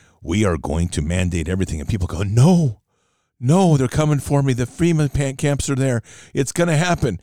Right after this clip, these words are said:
And people start polishing brass and locking and loading. And then you go to the other side.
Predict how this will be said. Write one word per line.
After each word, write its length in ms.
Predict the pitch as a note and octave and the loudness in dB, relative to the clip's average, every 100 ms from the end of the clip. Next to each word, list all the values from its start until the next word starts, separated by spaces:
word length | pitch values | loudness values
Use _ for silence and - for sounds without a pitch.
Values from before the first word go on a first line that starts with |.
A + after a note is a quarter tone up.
| _ | _
And 120 | - | -8
people 200 | A2 F#2+ | -6 -4
start 280 | G2 - F#2 | -4 -6 -4
polishing 420 | G#2 G2 G2 - | -4 -4 -4 -4
brass 320 | F2 F#2 F2+ - | -4 -4 -4 -4
and 100 | F2+ | -4
locking 380 | E2+ E2 F#2+ | -4 -6 -6
and 140 | G#2+ C3 | -6 -4
loading. 380 | F3+ D3 D2+ - _ _ _ _ _ _ - | -2 -2 -4 -10 _ _ _ _ _ _ -6
And 160 | G#2+ | -4
then 280 | C#3+ F#3 D#3 | 0 -2 -2
you 80 | D3 | -8
go 240 | B2+ B2+ | -4 0
to 60 | C3 | 0
the 180 | B2+ C3+ | -2 -4
other 240 | F#3 F#3 | -2 -2
side. 320 | C3 F#2 C#2+ | -2 -4 -8